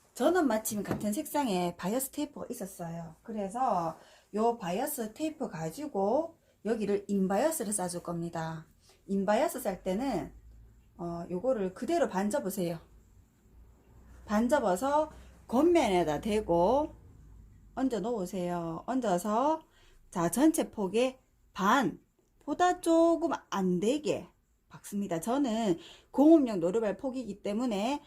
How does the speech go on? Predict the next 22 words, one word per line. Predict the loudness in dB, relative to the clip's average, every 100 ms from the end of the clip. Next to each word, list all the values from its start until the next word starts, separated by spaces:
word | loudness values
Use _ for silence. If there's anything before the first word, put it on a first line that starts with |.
| _
한 | _ -4 0
영점육 | 2 2 2 2 2 -2 -6 -16
사이즈 | -2 0 2 0
정도로 | 2 2 2 -2 -4
쫙 | -6 -4 -2 0
박아줄 | 0 0 -4
겁니다. | -2 -2 0 -2 -2
이때 | -6 -10 -2 2
이 | 2 2
바이어스를 | 0 2 0 0 0 0 -12 -20
당기지 | -4 2 4 2 -2 -4
마세요. | -4 -4 0 2 0 -4 -6
인바이어스는 | -2 2 4 2 0 -4
당기는 | -2 -4 -2 -4
거 | -4
아닙니다. | -2 -2 -2 -2 -4 -4 -6 -10 -20 -20 -20 -20 -20 -20 -18 -16
밑단이에요. | -10 -2 -2 0 -2 -2 -6 -12 -14 -16 -18 -16
밑단에 | -6 -2 -2
바이어스 | 0 0 0 -2
폭 | -6 -4
반 | -2 -2
접고 | -4 -6 0 4 6 4